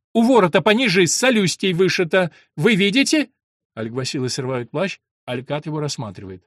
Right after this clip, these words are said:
Алькад. «Да, вижу!» Дон Салюстий. «Колет же, что на нём?» Дон Цезарь в сторону. «Судьба играет мной!» Дон Салюстий, продолжая. «У графа Альбы был украденным весной»,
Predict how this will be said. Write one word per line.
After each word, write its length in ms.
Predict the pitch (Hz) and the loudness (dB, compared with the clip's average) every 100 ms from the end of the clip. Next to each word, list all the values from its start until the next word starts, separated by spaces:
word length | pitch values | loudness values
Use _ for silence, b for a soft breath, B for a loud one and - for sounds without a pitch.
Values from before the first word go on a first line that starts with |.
| _ | _
Алькад. 420 | 117 135 110 85 | -12 -10 -12 -2
«Да, 240 | 131 208 | 2 2
вижу!» 540 | 220 175 151 151 175 - _ _ _ | 2 2 0 0 -2 -4 _ _ _
Дон 180 | 127 160 | -4 -2
Салюстий. 540 | 143 147 123 - 110 _ _ _ | -2 -2 -4 -6 -16 _ _ _
«Колет 300 | 214 214 240 | 4 4 4
же, 160 | 208 202 | 2 2
что 180 | 214 | 2
на 100 | 185 180 | 2 4
нём?» 280 | 151 120 - _ _ | 2 -2 -10 _ _
Дон 180 | 131 147 | -2 -2
Цезарь 320 | 143 156 151 | 0 -2 -2
в 60 | 135 | -4
сторону. 460 | - 127 113 101 | -4 -4 -6 -10
«Судьба 600 | 87 - 190 160 165 208 220 | -10 -8 -6 -4 0 2 0
играет 460 | 226 226 202 202 | 0 2 2 0
мной!» 420 | 226 226 202 190 b b b _ | 0 0 0 0 b b b _
Дон 220 | 165 175 | 0 0
Салюстий, 460 | - 180 175 - 156 | 0 0 0 -2 -4
продолжая. 680 | 175 170 160 165 160 156 - _ _ _ | -2 -2 0 2 2 2 -2 _ _ _
«У 140 | 226 214 | -2 2
графа 580 | 220 214 208 - 247 | 4 6 4 2 -2
Альбы 440 | 240 254 233 175 151 | 2 4 4 4 2
был 160 | 147 | 4
украденным 560 | 151 160 156 151 151 151 | 2 2 2 2 2 0
весной», 500 | 151 - 175 160 | -2 -2 -2 -2